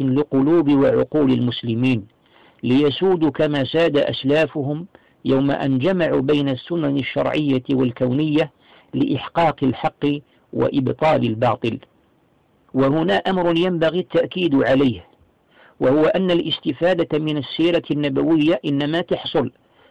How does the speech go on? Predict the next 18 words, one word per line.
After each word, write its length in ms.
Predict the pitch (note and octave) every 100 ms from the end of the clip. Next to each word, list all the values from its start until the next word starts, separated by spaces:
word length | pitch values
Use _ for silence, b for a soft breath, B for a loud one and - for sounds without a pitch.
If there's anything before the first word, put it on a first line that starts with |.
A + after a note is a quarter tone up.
| b
حين 560 | - D#3+ F#3 E3+ D3
تدرس 400 | D3+ E3+ D3+ B2+
على 280 | C#3 B2 D3+
أنها 760 | E3 D#3+ D3 C#3 C#3 C#3 F3 F#3+ b b b -
سنن 460 | F#3+ F#3 D3 D3+ C#3 D3
إلهية 640 | D3 C#3+ C#3 F3+ F3+ D3
مضطردة 760 | D3 C#3 C3 E3+ D3 B2+ B2 G#2 - B2+
لا 180 | C#3
تحابي 500 | D3+ C3 - D3 B2 -
أحدا، 420 | - A#2+ A2+ G#2+ - _ b b b -
تجري 380 | F3+ E3 D#3 C#3
على 200 | D3+ D3
البر 440 | C#3 E3 E3+ D3
والفاجر 680 | C3+ A#2+ C3+ E3+ E3+ F3+ F#3+
وعلى 320 | C3+ C3 D3
المسلمين 640 | D3 C#3+ - C#3 D#3 E3 D3
وغير 380 | C3 C3 C#3+
المسلمين، 680 | B2 B2 B2 - A2+ B2+